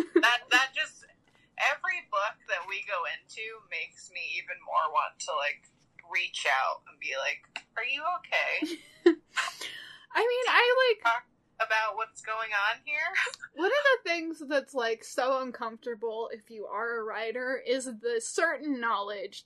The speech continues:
Speaker 1: that you're doing this too, you know? Like, you think you're telling a universal story that, like, everyone would relate to, and other people are noticing all your weird issues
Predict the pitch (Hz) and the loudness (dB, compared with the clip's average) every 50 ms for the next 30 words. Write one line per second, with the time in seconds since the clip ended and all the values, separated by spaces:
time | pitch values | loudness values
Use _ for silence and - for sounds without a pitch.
0 | _ _ - 254 254 233 220 277 302 311 240 294 285 269 269 262 247 247 240 233 | _ _ 4 4 4 4 2 4 4 4 4 2 2 2 2 0 0 -2 -6 -8
1 | 214 - - - - - 208 - - - - _ _ _ _ _ - 262 269 254 | -8 -8 -10 -12 -10 -10 -10 -8 -10 -12 -16 _ _ _ _ _ 0 0 2 2
2 | 262 254 240 247 - _ _ _ - - _ _ - 247 254 - 262 262 269 349 | 2 0 -2 -4 -10 _ _ _ -20 -20 _ _ 2 2 2 2 2 4 6 6
3 | 403 392 403 392 392 370 359 330 294 294 285 277 269 277 277 262 247 233 220 233 | 6 6 6 2 2 0 -2 -4 -4 -2 -2 0 0 0 -2 -4 -4 -6 -6 -6
4 | 240 240 233 226 226 233 226 - - 220 220 - - - 226 220 226 226 226 226 | -8 -8 -6 -2 0 0 0 0 -4 -6 -6 -6 -4 -2 -2 -2 -2 -4 -4 -4
5 | 233 220 226 202 - 220 226 220 208 - - 208 220 233 233 233 233 233 233 233 | -4 -4 -4 -4 -2 -2 -4 -4 -4 -4 -6 -2 -2 -2 -2 -2 -4 -6 -4 -2
6 | 233 226 220 208 214 190 165 139 - - - - - 277 262 262 285 285 277 - | -2 -2 -2 -6 -8 -6 -8 -8 -8 -10 -14 -8 -6 -4 -2 -2 0 -2 -2 -2
7 | 240 220 - - - 240 247 277 302 285 - - 294 277 277 269 220 202 208 220 | -4 -4 -2 0 2 2 4 2 0 0 -2 0 0 0 0 0 -2 -2 -2 -4
8 | 226 220 220 226 220 220 - - 226 - - 196 196 196 220 226 226 220 220 220 | -4 -4 -2 0 0 0 -2 -4 -6 -6 -8 -10 -8 -8 -8 -8 -8 -8 -8 -8
9 | 220 214 214 208 214 214 - - 208 208 - - 254 262 269 285 285 - - - | -10 -10 -10 -10 -10 -10 -10 -12 -12 -12 -10 -10 -8 -6 -6 -6 -8 -8 -12 -16